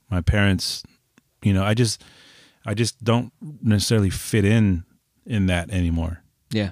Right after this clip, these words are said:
Speaker 1: You know, he's probably gonna hear this and be like,
Speaker 2: <laughs>
Speaker 1: "What's going on?" But, you know,
Speaker 2: What are
Speaker 1: me
Speaker 2: you
Speaker 1: and my
Speaker 2: talking
Speaker 1: dad,
Speaker 2: about, son?
Speaker 1: yeah, no, but we, we, him, my dad and I, we still bounce stuff off. We have great conversations, and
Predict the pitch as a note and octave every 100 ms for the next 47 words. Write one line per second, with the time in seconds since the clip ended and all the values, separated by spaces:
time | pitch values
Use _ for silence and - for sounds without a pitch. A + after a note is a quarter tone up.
0 | - F#2 F2 F2 - F#2 G2+ F2 F2 F2
1 | F2+ F2 D#2+ F2 E2+ E2+ E2 _ _ -
2 | E3 D3+ C3 A#2+ E3 D3+ - _ - B2+
3 | G#2+ C3 C3 D#3 D3 C#3 D3+ E3+ F3 D3+
4 | C3 D#3 D#3 C#3+ D3 F#2+ - G2 G2+ F#2
5 | B2+ B2 A#2+ G#2 D3 D3 B2+ D#3+ C#3+ C#3+
6 | D#3+ - - D#3 - - G#2+ B2+ C#3 C#3
7 | B2 A#2+ - A#2+ F2+ G2 F#2+ - A2 -
8 | G2+ G2 - F#2 F2+ F2 - F#2 F2 F2
9 | F2 F2+ F2+ F2 F2+ F2 E2 E2